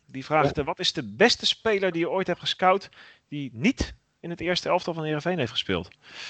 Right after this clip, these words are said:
Speaker 2: Dat is een hele lastige. We-, weet je, sc-, eh, scouting is, eh, is teamwork. Ehm, eh, dus ik, ik, ik spreek, eh, vanuit het perspectief van het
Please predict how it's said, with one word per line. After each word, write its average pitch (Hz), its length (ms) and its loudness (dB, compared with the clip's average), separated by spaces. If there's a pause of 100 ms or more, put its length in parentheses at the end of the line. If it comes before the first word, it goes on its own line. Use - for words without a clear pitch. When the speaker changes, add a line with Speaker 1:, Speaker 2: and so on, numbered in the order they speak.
(2250)
Speaker 2:
Dat 127 260 0
is 139 100 4
een 139 180 10
hele 139 260 12
lastige. 131 640 8
We-, 151 260 8
weet 165 200 10
je, 170 200 10
sc-, - 180 2
eh, 151 160 6
scouting 175 580 10
is, 147 220 8
eh, 143 320 10
is 139 220 4
teamwork. 123 720 8 (120)
Ehm, 123 460 0 (1000)
eh, 123 840 4
dus 135 180 10
ik, - 460 2 (180)
ik, - 380 2 (120)
ik - 160 0
spreek, 156 480 10
eh, 147 200 8
vanuit 151 340 8
het - 160 -4
perspectief 214 680 6
van 180 160 12
het 170 220 8